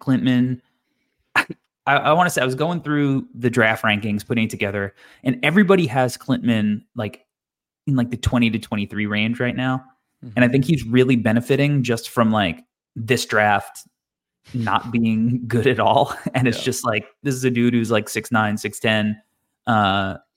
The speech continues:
Speaker 1: has shown flashes of, flashes of being an outside shooter and, like, off-ball cutter and versatile defensively. And I don't know if it's real or if it's not real, but, like, at that point of the draft, in this draft, it seems like he's just gonna,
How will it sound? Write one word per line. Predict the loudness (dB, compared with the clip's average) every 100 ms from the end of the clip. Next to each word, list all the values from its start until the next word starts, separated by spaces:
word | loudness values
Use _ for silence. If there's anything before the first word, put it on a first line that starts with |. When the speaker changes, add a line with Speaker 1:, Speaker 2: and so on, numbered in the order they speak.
| _ _
Speaker 1:
has | -6 -2
shown | 2 2
flashes | 2 2 2 -2 -2
of, | -6 -10
flashes | -2 0 2 2
of | 0
being | 0 0
an | 0
outside | -2 -2 -2 -2
shooter | -2 -2 0 0
and, | 0
like, | -4 -6 _ _ -2
off-ball | -2 -2 -4
cutter | 0 0 2 0 -2 _ -6
and | -4 -2 -2 -4 -6 _ _ _ _ _
versatile | 0 0 0
defensively. | -2 -2 -2 0 2 2 0 -16 -20 -8
And | -2 2
I |
don't | 2 2
know | 4 2
if | 0
it's | -2
real | 2 4 4
or | 2
if | 0
it's | -2
not | 0 0 0
real, | 0 0
but, | -2 -2
like, | -2 -4 _ _ _ _ _ _ -20
at | -10
that | -6 -4
point | 0 0
of | 0
the |
draft, | 0 2 2 -2 -12 -6
in | -2
this | 0 -2
draft, | -2 -2 -4 -8
it | _ _ _ _ _ _ _ -4
seems | -2
like | -2 -2
he's | -4
just | -6 -4
gonna, | -4 -4